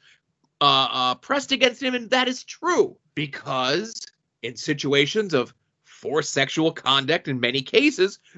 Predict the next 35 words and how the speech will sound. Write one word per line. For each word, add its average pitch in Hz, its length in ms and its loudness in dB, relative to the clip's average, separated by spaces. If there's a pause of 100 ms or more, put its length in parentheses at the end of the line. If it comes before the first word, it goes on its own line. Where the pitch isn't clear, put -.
women 180 380 4
are 170 80 6
very 151 500 0
afraid 139 460 -4
to 135 60 -8
tell 208 340 0
people, 147 400 2
let 143 140 4
alone 143 260 2
the 123 120 0
authorities, 226 680 0 (380)
in 285 160 2
the 277 120 2
event 202 300 4
of 180 140 2
not 165 260 0
being 160 220 -2
believed, 135 580 -2 (220)
which 190 240 8
we've 202 160 2
been 190 140 0
dealing 143 300 -4
with, 139 180 0 (340)
with 254 240 -4
the 226 140 -6
speaking 175 600 -6
out 156 240 0
movement 139 320 2
over 131 100 -2
the 139 120 -4
last 131 340 0 (360)
seventeen 160 760 -2
to 156 60 0
eighteen 131 500 -6
months. 135 480 -8